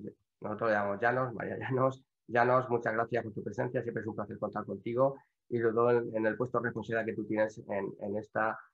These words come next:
gran, eh, comunidad autónoma. Jesús Ortiz García es ingeniero forestal, responsable de la Unión de Producción Motel-Mosel y responsable de la Unidad de Producción de Diversificación en la Office National de Forest,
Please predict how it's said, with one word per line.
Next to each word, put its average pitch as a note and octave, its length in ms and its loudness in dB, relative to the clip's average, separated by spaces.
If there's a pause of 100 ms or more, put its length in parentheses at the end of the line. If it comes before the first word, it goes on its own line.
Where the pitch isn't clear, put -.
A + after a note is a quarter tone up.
(160)
gran, A2 520 2 (120)
eh, F#2+ 380 -2
comunidad G#2 300 0
autónoma. F#2 500 -2 (880)
Jesús E3+ 340 6
Ortiz D#3 300 8
García F3 380 10
es E3 100 8
ingeniero D3 280 6
forestal, D#3+ 580 8
responsable C#3 760 6
de B2 220 4
la A#2+ 120 8
Unión B2+ 320 6
de C3 100 4
Producción C3 600 4 (160)
Motel-Mosel C3 1160 6 (540)
y B2+ 160 6
responsable C3 480 6
de C#3 60 10
la C3+ 80 10
Unidad C3 200 10
de B2+ 80 8
Producción B2+ 380 4
de B2 80 6
Diversificación A#2 720 4
en A#2+ 140 8
la G#2 240 6
Office C3 360 0
National B2+ 540 6
de A2 140 -2
Forest, - 460 2